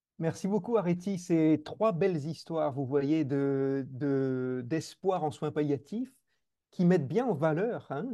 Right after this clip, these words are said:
la hiérarchie des espoirs que j'ai essayé de vous expliquer. Des petits espoirs physiques, corporels, euh, des, des, des désirs, euh, voir son chien, par exemple,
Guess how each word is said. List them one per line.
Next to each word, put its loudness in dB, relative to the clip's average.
la -2
hiérarchie 0
des -4
espoirs -4
que -2
j'ai -2
essayé -4
de -4
vous -6
expliquer. -6
Des 2
petits 0
espoirs -2
physiques, -2
corporels, 4
euh, 2
des, 0
des, 6
des 0
désirs, -4
euh, -2
voir 0
son -4
chien, -8
par -2
exemple, -6